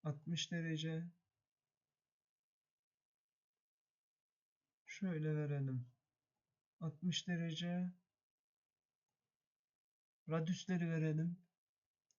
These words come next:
Şuradan gelelim. Radüs. Radüs on iki. Radüs on altı.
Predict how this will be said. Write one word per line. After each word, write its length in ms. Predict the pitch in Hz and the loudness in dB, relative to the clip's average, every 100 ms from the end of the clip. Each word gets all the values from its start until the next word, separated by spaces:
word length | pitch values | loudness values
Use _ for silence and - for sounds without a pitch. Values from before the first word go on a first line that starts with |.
| _ _ _ _ _ _ _ _ _ _ _ _ _ _ _ 185 180 165 156 _ _ _ _ _ _ _ _ - | _ _ _ _ _ _ _ _ _ _ _ _ _ _ _ -10 -8 -10 -16 _ _ _ _ _ _ _ _ -16
Şuradan 480 | - 139 139 135 - _ _ _ _ _ _ _ _ - | -8 -4 -4 -4 -8 _ _ _ _ _ _ _ _ -8
gelelim. 500 | 160 156 139 143 147 - 156 | -2 0 2 0 -2 -8 -4
Radüs. 640 | 147 143 160 156 - - - _ _ _ _ _ _ _ _ _ _ _ _ _ _ _ _ _ _ _ _ _ _ _ _ _ _ _ _ _ _ _ _ | -2 0 -2 -4 -10 -18 -20 _ _ _ _ _ _ _ _ _ _ _ _ _ _ _ _ _ _ _ _ _ _ _ _ _ _ _ _ _ _ _ _
Radüs 480 | 175 160 147 131 - | -4 0 0 -2 -4
on 160 | 151 156 | 0 0
iki. 400 | 151 - 156 151 160 - _ _ _ _ _ _ _ _ _ _ _ _ _ _ _ _ _ _ | 0 -2 -2 -2 -4 -10 _ _ _ _ _ _ _ _ _ _ _ _ _ _ _ _ _ _
Radüs 420 | 190 135 147 143 | -2 0 -2 -4
on 120 | 151 135 | -4 -4
altı. 520 | 127 123 - 127 | -2 -4 -6 -6